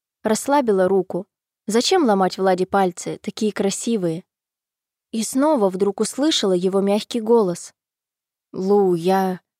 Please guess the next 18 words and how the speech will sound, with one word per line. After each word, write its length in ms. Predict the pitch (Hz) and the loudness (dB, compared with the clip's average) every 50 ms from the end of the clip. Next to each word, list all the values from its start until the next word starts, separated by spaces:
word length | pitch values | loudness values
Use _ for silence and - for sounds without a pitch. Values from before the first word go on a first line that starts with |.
| _ _ _ _ _ _ _ _ | _ _ _ _ _ _ _ _
я 220 | - 190 202 202 208 | -4 0 2 4 4
очень 340 | 220 - - - 233 233 | 4 2 2 0 2 2
рад, 200 | 240 262 240 196 | 4 2 2 2
что 200 | - - - 185 | 0 -2 -6 -4
ты 120 | - - 185 | -2 -2 -2
не 120 | 180 185 | 0 -2
стала 320 | 185 - - 214 202 180 165 | -2 -2 0 0 2 2 0
красть 340 | - 185 170 170 - - | -2 -4 -6 -6 -6 -6
царевича. 600 | - 190 180 190 185 160 156 - - - - - - _ _ _ _ _ _ _ _ _ - | -4 -2 0 2 0 0 -2 -4 -8 -10 -10 -12 -16 _ _ _ _ _ _ _ _ _ -4
Это, 600 | - 202 202 - - 208 196 190 190 185 175 - - - | -2 -2 -2 0 0 2 2 4 2 2 0 -2 -6 -6
конечно, 500 | - 208 202 202 202 202 - - 208 202 | -2 -2 0 0 0 0 0 0 0 0
уберегло 480 | 196 190 214 208 214 208 226 269 302 | 0 2 2 2 2 2 4 2 2
бы 120 | 254 196 190 | 4 4 2
нас 200 | 180 175 170 - | 0 0 -2 -2
от 120 | 185 - | -2 -2
многих 340 | 202 202 202 202 202 202 - | 0 0 0 0 0 -2 -2
потерь, 500 | - 196 190 - - 277 285 262 190 170 | 0 -2 -2 -2 -2 0 2 2 2 2
но». 420 | 170 170 175 175 170 170 170 170 | 0 -2 -2 -2 -2 -2 -4 -6